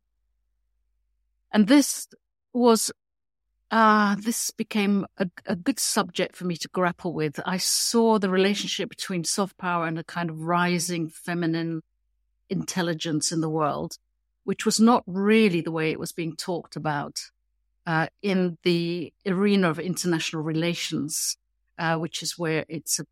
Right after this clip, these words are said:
you know, a viable term. And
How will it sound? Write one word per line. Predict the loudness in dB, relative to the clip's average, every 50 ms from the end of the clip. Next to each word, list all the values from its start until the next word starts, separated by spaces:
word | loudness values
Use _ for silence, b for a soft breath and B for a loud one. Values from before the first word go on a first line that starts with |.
| _ _ -6
you | -4 -2
know, | -2 -2
a | -2
viable | -2 -2 -2 -4 -6 -8 -12
term. | -12 -6 -4 -2 -2 -2 -2 -6 -8 _ _ _ _ _ _ _ _ _ _ _ _ _ _ _ _ _ _ _ _ _ _
And | 2 4 4 4 4 2